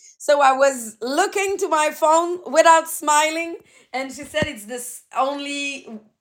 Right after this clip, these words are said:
time that you didn't smile <laughs> in your," but it's the one that Facebook took. So be sure you're smiling. They say that smile people are more in success,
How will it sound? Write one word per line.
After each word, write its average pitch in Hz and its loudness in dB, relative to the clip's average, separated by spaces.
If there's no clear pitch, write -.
time 269 0
that 254 -2
you 247 -10
didn't 240 -10
smile 226 0
<laughs> 214 -6
in 262 -4
your," 269 -2
but 311 4
it's 285 -6
the 262 -2
one 349 6
that - 2
Facebook 269 -2
took. 277 4
So 311 6
be 381 2
sure 302 4
you're 226 0
smiling. 311 2
They 240 -2
say 254 2
that 254 4
smile 254 2
people 247 2
are 220 8
more 269 6
in 294 4
success, 302 0